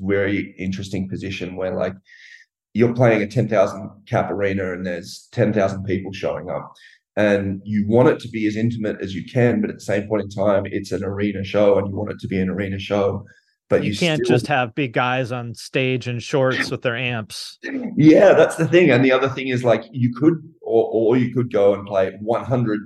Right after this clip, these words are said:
Speaker 1: like, <laughs> hundred cap venue shows, but you kinda can't do that 'cause you can't fit the time in. And as soon as you start downgrading it, people start missing out on tickets, and then you're making people miss
Speaker 2: Right.
Speaker 1: out on tickets. So you're left in this, like,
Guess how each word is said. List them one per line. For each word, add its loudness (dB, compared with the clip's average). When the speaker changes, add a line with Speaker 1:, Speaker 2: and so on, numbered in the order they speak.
Speaker 1:
like, -4
<laughs> -4
hundred 0
cap -2
venue 0
shows, 2
but 2
you 0
kinda 2
can't -2
do -2
that -2
'cause -10
you -10
can't 0
fit -2
the -16
time 0
in. -2
And -8
as -8
soon -2
as -8
you -12
start -2
downgrading 0
it, -14
people -8
start -6
missing -6
out -6
on -12
tickets, -4
and -6
then -2
you're -4
making -6
people -6
miss -4
Speaker 2:
Right. -4
Speaker 1:
out -8
on -12
tickets. -12
So 0
you're 0
left 4
in 2
this, -2
like, -2